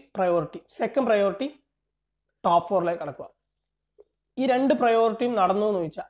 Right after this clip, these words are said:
ഇല്ല എന്ന് വേണം പറയാൻ. എന്തുകൊണ്ട് നടന്നില്ല എന്നുള്ള ചോദ്യത്തിന് ഉത്തരം കണ്ടുപിടിക്കുമ്പോഴാണ് കേരള ബ്ലാസ്റ്റേഴ്സിന്റെ പ്രശ്നങ്ങൾ റിവീൽ ചെയ്യപ്പെടുന്നത്. ശരിയല്ലേ?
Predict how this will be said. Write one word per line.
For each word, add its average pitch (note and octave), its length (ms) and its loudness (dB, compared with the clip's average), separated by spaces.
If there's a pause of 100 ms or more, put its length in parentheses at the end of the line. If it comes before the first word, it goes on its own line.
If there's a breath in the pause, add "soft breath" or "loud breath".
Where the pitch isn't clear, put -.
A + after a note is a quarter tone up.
(120)
ഇല്ല D#3+ 240 -2
എന്ന് D3+ 140 -6
വേണം C#3 180 -12
പറയാൻ. C#3+ 180 -18 (720)
എന്തുകൊണ്ട് D4+ 460 6
നടന്നില്ല B3 840 4
എന്നുള്ള A3 200 2
ചോദ്യത്തിന് F#3+ 600 -2 (600)
ഉത്തരം C#4+ 400 4
കണ്ടുപിടിക്കുമ്പോഴാണ് G3+ 720 2 (280)
കേരള G#3 320 6
ബ്ലാസ്റ്റേഴ്സിന്റെ G#3+ 600 2 (100)
പ്രശ്നങ്ങൾ F#3 640 -2
റിവീൽ E3+ 240 -2
ചെയ്യപ്പെടുന്നത്. D3 460 -6 (400)
ശരിയല്ലേ? D#3+ 360 -4